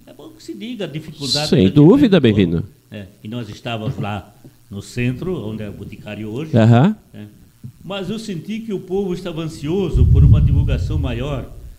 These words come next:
Speaker 1: Eu já vim e eu sou acostumado. Eu digo, "Pode dar um programa à meia-noite, que eu não sei quantos ouvintes eu vou ter, mas vou ter ouvintes, vou ter alguém que me ouve."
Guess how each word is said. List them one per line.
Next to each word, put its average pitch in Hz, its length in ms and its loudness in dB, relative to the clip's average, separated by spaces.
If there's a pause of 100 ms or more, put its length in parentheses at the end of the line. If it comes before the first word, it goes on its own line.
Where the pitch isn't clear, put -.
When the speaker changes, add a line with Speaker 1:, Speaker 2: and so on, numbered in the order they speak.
(300)
Speaker 1:
Eu 147 200 -12
já 165 160 -8
vim 175 300 -10
e 208 960 -8
eu 143 460 -12 (100)
sou 185 100 -10
acostumado. 139 800 -8 (420)
Eu 151 100 -8
digo, 170 240 -10
"Pode 208 400 -12
dar 226 100 -10
um 220 60 -6
programa 175 400 -4
à - 20 -4
meia-noite, 160 760 -4
que - 100 -16
eu 160 40 -6
não 165 100 -6
sei 156 160 -6
quantos 127 280 -8
ouvintes 131 340 -6
eu 147 60 -6
vou 170 100 -4
ter, 190 140 0
mas 131 140 0
vou 151 100 -4
ter 185 120 0
ouvintes, 202 560 -4 (300)
vou 135 120 -2
ter 139 140 -6
alguém 143 240 -4
que 151 80 -14
me 175 140 -6
ouve." 123 320 -4